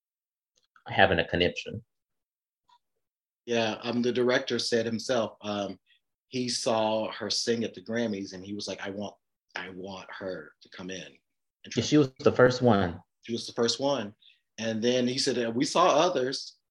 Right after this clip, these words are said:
Speaker 2: but, uh, he even said he was moved to tears when she sung the song.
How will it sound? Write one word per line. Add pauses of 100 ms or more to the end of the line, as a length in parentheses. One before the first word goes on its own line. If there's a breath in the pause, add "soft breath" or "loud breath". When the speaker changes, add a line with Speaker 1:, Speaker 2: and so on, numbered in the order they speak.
(240)
Speaker 2:
but,
uh,
he
even
said
he
was
moved
to
tears
when
she
sung
the
song.